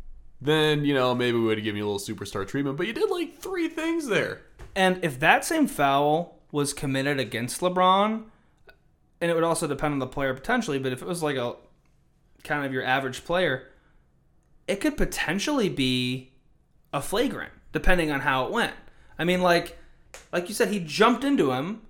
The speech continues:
Speaker 2: arm came down, like, who knows, you know?
Speaker 1: Yep.
Speaker 2: When LeBron has any more than kind of a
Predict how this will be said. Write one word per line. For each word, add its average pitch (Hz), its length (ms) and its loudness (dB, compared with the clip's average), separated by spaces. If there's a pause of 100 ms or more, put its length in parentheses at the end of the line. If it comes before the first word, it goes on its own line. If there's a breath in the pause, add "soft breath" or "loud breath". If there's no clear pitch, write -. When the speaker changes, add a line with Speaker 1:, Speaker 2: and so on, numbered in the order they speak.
(160)
Speaker 2:
arm 196 200 2
came 196 220 -2
down, 151 440 0 (260)
like, - 320 -2 (100)
who 269 140 2
knows, 247 560 2
you 160 120 -4
know? 160 260 0
Speaker 1:
Yep. 110 240 -2 (320)
Speaker 2:
When 165 440 0
LeBron 151 440 -2
has 160 220 -2
any 156 160 0
more 143 300 2
than 123 320 -2
kind 143 240 -4
of 117 100 -4
a 110 280 -4